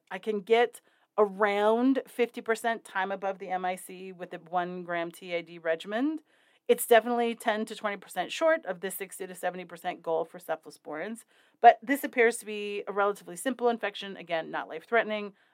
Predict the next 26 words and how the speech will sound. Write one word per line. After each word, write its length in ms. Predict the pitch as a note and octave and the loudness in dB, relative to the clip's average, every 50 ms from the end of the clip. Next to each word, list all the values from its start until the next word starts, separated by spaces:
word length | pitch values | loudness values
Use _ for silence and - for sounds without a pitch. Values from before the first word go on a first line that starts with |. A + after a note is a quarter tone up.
| _ _ - | _ _ -4
I'm 100 | F#3+ F#3+ | -2 0
willing 200 | F#3 F3+ F3+ F3 | 0 0 -2 -4
to 100 | F3 F3+ | -6 -8
take 200 | - E3 D#3+ - | -8 -8 -8 -8
the 60 | - | -10
hit. 220 | D#3 D3 - - _ _ _ _ _ _ _ | -10 -10 -10 -10 _ _ _ _ _ _ _
If 240 | - C#4+ D#4+ D#4 - | 0 0 0 0 2
Brynn 260 | - C4+ C4 C4+ C4+ | 4 4 4 4 4
had 180 | G#3+ A3+ G3 G3+ | 2 2 2 2
a 60 | G3 | 4
life-threatening 520 | F#3+ F#3+ G3 G3+ - A3 G3 F#3+ G3 F#3+ | 4 2 2 2 0 -6 -6 -4 -6 -8
infection 480 | F#3 F3+ F3 F3+ D#3+ - - - D#3+ D#3+ | -8 -6 -4 -4 -4 -4 -6 -14 -14 -14
that 140 | D3+ - - | -14 -14 -14
she's 180 | - F3+ F3 | -14 -16 -8
in 200 | - - B3 B3 | -4 0 2 4
the 60 | B3+ C4 | 4 4
micu 400 | C4+ D#4 D#4 - - F3 E3 E3 | 4 4 2 -2 -8 -10 -12 -10
for, 460 | - - E3 D#3 D3+ D#3 D#3+ E3 E3 _ _ _ _ _ _ _ _ | -10 -8 -6 -4 -2 -2 -2 -4 -6 _ _ _ _ _ _ _ _
we 180 | G3+ G#3 A3+ G#3+ | 2 6 8 8
would, 220 | G3+ F#3 G3+ G#3 - | 8 6 4 2 2
of 180 | - F#3 - | 0 -6 -6
course, 520 | - - F#3+ F#3 F3+ F3+ F3+ - - - - | -4 -2 0 2 2 0 -2 -8 -16 -12 -6
maximize 840 | E3+ F3 E3 E3 - - - E3 E3 D#3 D3+ D3+ D3+ D3+ D3+ D#3 - - | -2 0 0 -2 -2 -6 -12 -8 -6 -4 -4 -4 -4 -6 -8 -10 -10 -10
the 80 | E3 D#3+ | -10 -8
pharmacodynamics 880 | - E3 D#3+ D#3 D#3 D3+ - D3+ - D3+ C#3+ A#2 A#2 - - - - - | -6 -6 -6 -6 -8 -12 -16 -18 -16 -16 -14 -14 -14 -14 -16 -20 -16 -12
there. 260 | - - - - | -10 -10 -10 -10